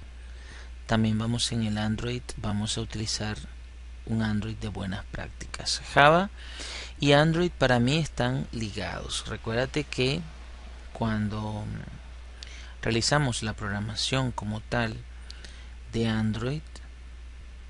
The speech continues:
la parte del layout lo realizamos en archivos X M L, pero la parte de la codificación en archivo Java.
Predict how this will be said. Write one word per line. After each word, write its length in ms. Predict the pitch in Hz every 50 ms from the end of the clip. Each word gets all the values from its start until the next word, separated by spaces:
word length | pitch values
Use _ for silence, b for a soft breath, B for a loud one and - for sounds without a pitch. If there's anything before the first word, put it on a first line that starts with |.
| - - - - - - - - - - - - - - - - - -
la 160 | 117 117 113
parte 560 | - - 110 110 113 - - 127 127 - - -
del 320 | - 120 107 117 113 110 107
layout 520 | 107 107 104 110 110 113 120 123 131 131 - - - B B B B B B B B B B B B B B -
lo 680 | - 120 113 113 113 113 113 113 110 110 107 107 107 110 113 117 - - - - - - - 117
realizamos 840 | - - 117 113 117 117 - - - 113 110 113 123 123 - - 131
en 420 | 120 113 113 113 110 110 107 104 -
archivos 600 | 117 113 - - - 123 117 117 120 117 - - -
X 340 | 117 113 - 131 - -
M 340 | 135 131 139 147 147 139 135
L, 200 | 131 139 151 170 - - - - - - - - 185 - - -
pero 240 | - 135 135 139 139
la 120 | 143 135
parte 520 | - - - 117 110 - - - 127 131 127 B B B B B B B B B B - -
de 100 | 123 120
la 100 | 123 120
codificación 760 | - - 107 107 101 - - 104 - 104 - - - 107 110
en 120 | 110 107
archivo 420 | 107 - - - - 101 101 107
Java. 400 | 107 - 127 131 135 127 117 -